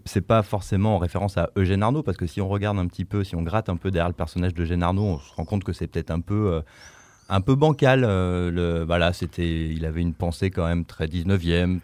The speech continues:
très blanche, très, un peu française, quoi, quelque chose comme ça.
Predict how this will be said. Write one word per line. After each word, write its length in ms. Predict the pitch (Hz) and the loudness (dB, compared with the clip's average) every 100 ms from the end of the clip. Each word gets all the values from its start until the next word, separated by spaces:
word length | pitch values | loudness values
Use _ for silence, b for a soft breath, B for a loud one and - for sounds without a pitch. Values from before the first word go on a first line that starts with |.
| - | -8
très 200 | - 78 | -6 -4
blanche, 640 | 80 95 90 95 - - - | 2 2 4 0 -4 -14 -14
très, 160 | - 78 - - | -12 -12 -12 -10
un 80 | 90 | -6
peu 120 | 95 | -4
française, 600 | - 92 - 85 85 80 | -4 -6 -2 -2 -2 -6
quoi, 340 | 80 78 76 - | -4 -2 -4 -8
quelque 140 | - - | -12 -8
chose 160 | 87 | -6
comme 200 | - 87 | -4 -2
ça. 180 | 82 147 | 0 -2